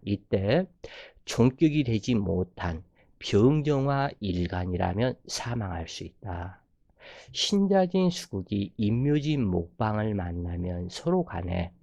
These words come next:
형살이 형성되어 인신현충 자묘형,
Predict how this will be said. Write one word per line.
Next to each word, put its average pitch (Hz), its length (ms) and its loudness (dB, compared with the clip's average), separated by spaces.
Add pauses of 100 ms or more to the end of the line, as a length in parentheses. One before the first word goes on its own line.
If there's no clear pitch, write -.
(880)
형살이 165 920 0
형성되어 175 960 2 (640)
인신현충 139 1300 2 (220)
자묘형, 87 840 -2